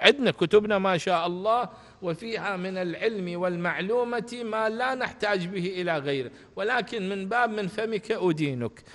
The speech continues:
مولانا، القرآن الأول، يعني ال-، يعني الخليفة الثاني لما يتحدث في كثير من المسائل اللي تعصى كانت عليه وما يجد إلها حل،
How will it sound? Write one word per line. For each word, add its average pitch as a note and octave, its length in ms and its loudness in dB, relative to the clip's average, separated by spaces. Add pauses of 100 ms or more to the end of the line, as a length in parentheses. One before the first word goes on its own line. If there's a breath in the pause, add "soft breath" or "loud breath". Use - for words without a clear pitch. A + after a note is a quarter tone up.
(280 loud breath)
مولانا، G3 520 6 (340 loud breath)
القرآن G3+ 680 8
الأول، F3+ 560 4
يعني D#3 260 4 (140)
ال-، A#2+ 1000 -4
يعني D#3+ 380 0
الخليفة G#3 560 -2
الثاني A3 500 2
لما F#3 320 -2
يتحدث G3 720 -2 (340 loud breath)
في F#3+ 360 -2 (480)
كثير C#4 500 6
من A3 200 4
المسائل E3+ 840 2 (420 loud breath)
اللي F#3 260 2
تعصى G3+ 440 2
كانت F3 420 4
عليه G#3 260 4
وما B3+ 180 4
يجد F#3 460 4
إلها D#3 300 -2
حل، F#2+ 280 -6